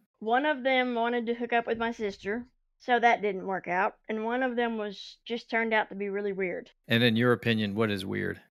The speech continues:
Speaker 1: He was just a very unique person and interested in a lot of things that I could care less about.
Speaker 2: Can you tell us any more, or you don't want to?
Speaker 1: <laughs> Let's just leave it at that.
Speaker 2: Okay. So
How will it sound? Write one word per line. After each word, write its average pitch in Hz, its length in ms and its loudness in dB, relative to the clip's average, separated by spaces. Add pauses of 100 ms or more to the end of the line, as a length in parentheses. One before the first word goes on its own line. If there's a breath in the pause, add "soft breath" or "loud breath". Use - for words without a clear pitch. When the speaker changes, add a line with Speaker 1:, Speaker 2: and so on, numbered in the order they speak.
(100)
Speaker 1:
He 285 100 -4
was 285 120 -6
just 320 280 -4
a 233 200 6
very 226 400 4
unique 233 480 -4
person 226 400 -4
and 202 120 -6
interested 220 480 -6
in 196 420 -6
a 208 80 -2
lot 220 220 0
of 233 120 -4
things 220 300 -4
that 190 140 -6
I 202 100 0
could - 260 -18
care 208 220 -4
less 180 240 -8
about. - 240 -12 (240)
Speaker 2:
Can 131 140 0
you 120 80 -2
tell 135 180 2
us 131 120 0
any 135 140 2
more, 131 200 0
or 151 60 2
you 110 120 2
don't 110 220 0
want 107 240 0
to? - 200 -8 (120)
Speaker 1:
<laughs> - 100 -20
Let's 262 220 -2
just 285 320 -6
leave 240 240 8
it 220 80 -2
at 208 180 -2
that. 190 220 -2 (500)
Speaker 2:
Okay. 123 480 4 (640)
So 131 480 6